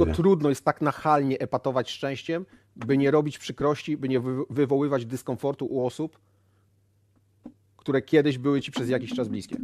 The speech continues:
Speaker 2: A jako dorosły człowiek powinieneś myśleć o
Speaker 1: Ej, ale w ogóle, mm, szok, nie? Że dorosły chłop w momencie, gdy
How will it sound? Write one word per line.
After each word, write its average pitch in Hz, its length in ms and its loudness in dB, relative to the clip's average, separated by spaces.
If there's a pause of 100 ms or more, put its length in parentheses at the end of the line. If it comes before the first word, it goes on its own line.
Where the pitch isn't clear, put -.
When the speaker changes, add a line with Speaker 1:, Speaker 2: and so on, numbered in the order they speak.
(380)
Speaker 2:
A 120 40 -8
jako 113 160 -6
dorosły 135 380 -2
człowiek 113 360 -6 (600)
powinieneś 131 540 -2 (260)
myśleć 135 560 2
o 123 120 -8
Speaker 1:
Ej, 113 100 6
ale 120 120 10
w 139 80 0
ogóle, 143 280 10
mm, - 400 0 (160)
szok, 123 460 6
nie? 127 200 8
Że 120 380 6 (120)
dorosły 113 500 8
chłop 90 360 10
w 95 120 -4
momencie, 110 300 6
gdy 107 320 10